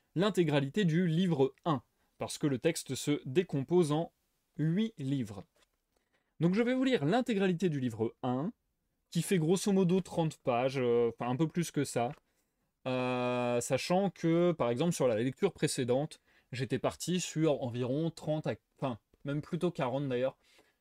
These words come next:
J'étais parti sur, euh, trente-six à quarante pages, on va dire, par session. Donc, si c'est comme la lecture précédente, ça va bien le faire.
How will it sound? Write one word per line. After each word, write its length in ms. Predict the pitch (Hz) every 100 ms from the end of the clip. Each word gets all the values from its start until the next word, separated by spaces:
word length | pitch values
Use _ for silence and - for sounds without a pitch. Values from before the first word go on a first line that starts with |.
| _
J'étais 220 | 120 110 143
parti 320 | 151 - 185
sur, 360 | - 185 180
euh, 140 | 143 139
trente-six 720 | - 180 180 - 190 185 156
à 120 | 143
quarante 380 | - 139 147 131
pages, 400 | 147 143 147 120 113
on 80 | 113
va 120 | 120
dire, 260 | 127 135 - _ _ _ _ _ _ _ _ _ -
par 220 | 175 -
session. 580 | - 135 - 117 113 - _ _ _ _ _ -
Donc, 640 | 127 175 247 262 - - - -
si 240 | - - 254
c'est 220 | - 233
comme 380 | - 214 196 196
la 160 | 190
lecture 320 | 180 175 180 -
précédente, 480 | 170 - 160 175
ça 100 | 175
va 80 | 147
bien 160 | 143 143
le 60 |
faire. 320 | - 139 -